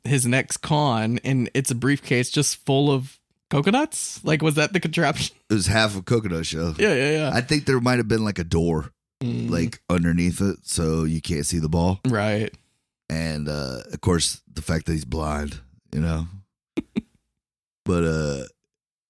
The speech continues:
Speaker 2: yeah, that, that scene, it didn't, it wasn't as funny as I remember it. That was, like, one of my favorite scenes when I first. I like when he goes in and shows him meeting the girlfriend,
Speaker 1: Mm-hmm.
Speaker 2: and, uh, like, it reminded me of, like, back in the day, like,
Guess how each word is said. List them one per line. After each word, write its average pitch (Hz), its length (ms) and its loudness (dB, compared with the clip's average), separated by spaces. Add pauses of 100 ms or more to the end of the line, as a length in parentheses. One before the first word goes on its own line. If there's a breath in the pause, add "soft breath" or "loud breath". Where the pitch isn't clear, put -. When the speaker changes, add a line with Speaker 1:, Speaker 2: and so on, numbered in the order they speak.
(100)
Speaker 2:
yeah, 92 300 4
that, 98 320 2
that 104 160 4
scene, 95 520 2 (680)
it 95 180 2
didn't, 85 420 -2
it 85 100 0
wasn't 85 260 2
as 76 100 -2
funny 78 280 -2
as 76 140 -4
I 76 100 -2
remember 73 480 -2
it. 71 240 -6
That 80 240 -2
was, 78 140 -2
like, 73 140 -4
one 76 120 0
of 76 60 -2
my 73 120 -2
favorite 78 360 -2
scenes 73 580 -2
when 67 140 -4
I 71 40 -2 (460 soft breath)
first. 82 200 0 (200 loud breath)
I 90 80 2
like 107 180 4
when 107 100 4
he 107 60 4
goes 101 300 4
in 95 60 2
and 87 120 2
shows 95 280 2
him 87 100 0
meeting 87 180 0
the 76 80 -4
girlfriend, 80 600 0 (100)
Speaker 1:
Mm-hmm. 127 360 2 (360)
Speaker 2:
and, 82 360 0
uh, 78 460 -2 (320)
like, 80 280 -4
it 82 120 -2
reminded 82 520 2
me 78 140 2
of, 78 100 0
like, 76 200 -2
back 80 240 -2
in 78 100 -4
the 76 80 -2
day, 78 340 -2
like, 78 280 -4